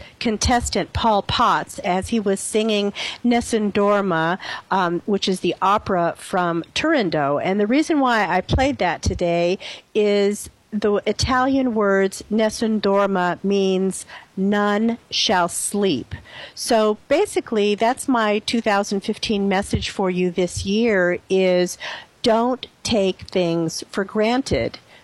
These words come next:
Don't be asleep. Don't be lazy. Don't assume. Just take the bull by its horns and do what you need to do. Um, find your moment,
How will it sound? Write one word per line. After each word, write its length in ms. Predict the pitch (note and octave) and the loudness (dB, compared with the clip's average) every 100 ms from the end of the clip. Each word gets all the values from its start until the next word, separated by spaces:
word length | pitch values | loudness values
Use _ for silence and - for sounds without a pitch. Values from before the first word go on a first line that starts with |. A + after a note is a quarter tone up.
| _ _ | _ _
Don't 380 | - G#3+ A#3 - | 0 2 0 -2
be 200 | B3+ A#3+ | 0 0
asleep. 580 | A#3 - A#3+ B3+ A3+ B2+ - | 0 -2 -2 0 0 -2 -4
Don't 260 | F#3+ F#3+ G3+ | 0 0 0
be 160 | A3+ A3+ | 0 2
lazy. 640 | G#3+ G#3+ A#3+ - C3+ C3 | 2 4 2 0 -2 -2
Don't 360 | F#3+ G3 G#3+ - - | 0 0 0 -4 -4
assume. 720 | G3+ - - B3 A#3 C3+ A#2 - - - - | -4 -2 2 2 4 0 -4 -8 -12 -12 -2
Just 340 | A#3+ A#3+ - | 0 0 0
take 280 | - A#3+ - | 0 2 0
the 60 | B3 | -2
bull 280 | A3+ A3+ | 2 2
by 260 | A3+ A3 G#3 | 2 2 2
its 320 | G#3 G3+ - | 2 0 -2
horns 600 | - C4 B3+ G#3+ G3 G3 - | -2 2 2 2 0 -2 -4
and 260 | F3+ F3+ - | -2 -2 -2
do 200 | F#3+ G3 | 0 2
what 180 | G#3+ G#3 | 0 2
you 160 | A3+ | 2
need 220 | A3+ A3 - | 2 2 0
to 100 | A#3+ | 0
do. 460 | F#3 E3+ E3+ F3+ - - - - - | 2 4 4 2 -2 -6 -8 -6 -2
Um, 360 | F3+ F3 D#3 | 0 0 -2
find 640 | - - - F#3+ G3+ A3 B3 | -6 -8 0 0 2 0 0
your 160 | A#3+ | 0
moment, 600 | A#3 G3 G3 F#3+ G#3 G3+ | 2 2 0 0 -2 -4